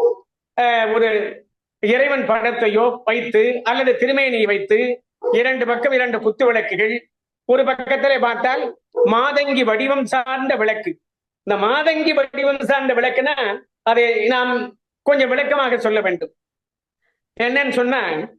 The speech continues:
இப்ப தற்காலத்துல காமாட்சி என்பார்கள், கஜலட்சுமி என்பார்கள், இப்படி எல்லாம் சொல்லிக் கொண்டிருக்கிறார்கள். நான் ஈழம் நான்கைந்து முறை சென்றிருக்கிறேன். அங்கு செல்லுகின்ற பொழுதெல்லாம் தமிழ் இனத்தினுடைய கூறுகள் எப்படி, எங்கே விரவி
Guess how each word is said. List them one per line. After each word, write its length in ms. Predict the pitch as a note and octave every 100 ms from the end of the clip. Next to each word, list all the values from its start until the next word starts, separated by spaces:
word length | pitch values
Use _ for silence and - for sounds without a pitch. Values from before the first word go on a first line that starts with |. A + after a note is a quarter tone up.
| _
இப்ப 180 | - A#3+
தற்காலத்துல 560 | A#3 A#3 C4 C4+ C4+ C4
காமாட்சி 500 | A#3 C4 C4+ - A#3+
என்பார்கள், 440 | A#3 A3 G#3+ A#3+
கஜலட்சுமி 640 | A#3 A3 - - C4 B3+ A#3+
என்பார்கள், 380 | A#3+ A#3 A3 B3
இப்படி 160 | B3
எல்லாம் 160 | A#3+ B3+
சொல்லிக் 220 | A3+ A3+
கொண்டிருக்கிறார்கள். 680 | G#3+ G#3 F3+ F#3+ F3 D#3+ - _ _
நான் 240 | A3 A3+
ஈழம் 600 | G#3 C4+ D4+ D4+ C4+ - _ _ -
நான்கைந்து 640 | A3 B3+ C4+ C4 C4 A3+
முறை 180 | A#3+ B3+
சென்றிருக்கிறேன். 560 | A3 A#3 G#3+ F#3+ G3
அங்கு 260 | B3 G#3+ G#3+
செல்லுகின்ற 480 | A3+ C4+ C#4 C4 A3+
பொழுதெல்லாம் 600 | A3+ A3 A#3 C4+ D#4 - _ _ _
தமிழ் 340 | A#3 A#3 C#4+ D4+ B3
இனத்தினுடைய 560 | C4 D4 D4+ D4 C#4 C4
கூறுகள் 480 | - C#4 D4+ B3+ C#4 C#4 _ _ _ _ _ _ _ _ _ _ _ _ G3
எப்படி, 720 | G3+ A#3 A#3 A#3+ A3+ D4 D4
எங்கே 300 | B3+ C4 C#4+
விரவி 520 | C4 A3+ A#3+ C4 C4